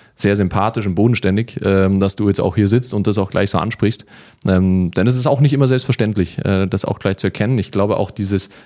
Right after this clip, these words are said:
Wissen vom Nichtwissen ist auch total wertvoll, um sich dann auch, äh, in der Folge weiterentwickeln zu können. Wir haben es ja immer wieder, das Thema Selbst- und Fremdreflexion.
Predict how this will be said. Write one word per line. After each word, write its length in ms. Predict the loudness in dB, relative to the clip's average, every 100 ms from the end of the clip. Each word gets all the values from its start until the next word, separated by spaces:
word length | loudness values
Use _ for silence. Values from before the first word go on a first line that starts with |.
| 0
Wissen 280 | 0 0 -4
vom 200 | 0 2
Nichtwissen 560 | 0 2 0 0 0 -2 -6 -8
ist 160 | -4 -2
auch 100 | -2
total 440 | -2 -2 -2 0
wertvoll, 340 | 0 -2 -2
um 160 | -2 -2
sich 140 | -4
dann 180 | -2 -2
auch, 380 | 0 0 -2 -4
äh, 240 | -4 -2
in 80 | -4
der 80 | -4
Folge 260 | -2 -2 0
weiterentwickeln 540 | -2 -2 -4 -4 -4
zu 100 | -4
können. 240 | -2 0
Wir 80 | 0
haben 100 | -2
es 60 | -2
ja 80 | 0
immer 160 | 2
wieder, 220 | 2 2
das 160 | 0 -2
Thema 260 | 0 0 2
Selbst- 300 | 0 -2 -4
und 80 |
Fremdreflexion. 680 | -4 -4 -4 -4 -6 -6 -8